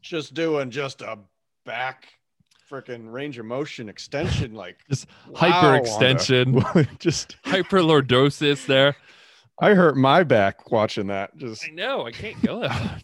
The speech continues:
Speaker 2: <laughs> much.
Speaker 1: She's like the, uh, the Limbo Champion.
Speaker 2: Limbo Champion of Westview. And the prize is
Speaker 1: Creates
Speaker 2: a Vision.
Speaker 1: Vision. And I like how Vision, like, it st-,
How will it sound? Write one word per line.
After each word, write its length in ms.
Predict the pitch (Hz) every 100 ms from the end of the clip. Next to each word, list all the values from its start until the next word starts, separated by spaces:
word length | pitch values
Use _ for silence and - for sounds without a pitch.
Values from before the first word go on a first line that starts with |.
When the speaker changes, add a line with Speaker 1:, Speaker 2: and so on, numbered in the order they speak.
| _
Speaker 2:
<laughs> 200 | - -
much. 160 | -
Speaker 1:
She's 200 | - 170
like 220 | 190 170
the, 300 | - 143 143
uh, 540 | 131 127 120 117 107 95 - _ _
the 120 | - 127
Limbo 400 | 135 196 190 151
Champion. 720 | - 160 147 151 143 131 113 - -
Speaker 2:
Limbo 380 | 127 143 170 196
Champion 500 | 175 196 202 220 226
of 100 | 247
Westview. 600 | 233 156 - 135 117 104 - - 165 _ _ _ _ _ _ _
And 100 | 123
the 60 | 120
prize 340 | - 147 156
is 20 |
Speaker 1:
Creates 160 | 147 170
Speaker 2:
a 60 | 170
Vision. 80 |
Speaker 1:
Vision. 340 | 151 165 151 110
And 120 | 120
I 40 |
like 240 | 127 180 -
how 160 | 247
Vision, 440 | 170 135 160 131 120
like, 160 | 117
it 80 | 135
st-, 320 | - - 165